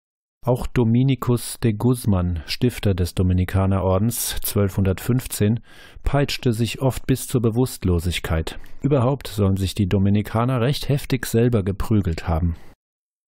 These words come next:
Zweites Beispiel.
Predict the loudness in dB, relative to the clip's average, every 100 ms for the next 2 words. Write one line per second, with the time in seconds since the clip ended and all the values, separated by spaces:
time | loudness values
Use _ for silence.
0 | _ _ _ _ _ _ _ _ _ _
1 | _ _ _ -4 0 0 0 -2 0 0
2 | 0 0 0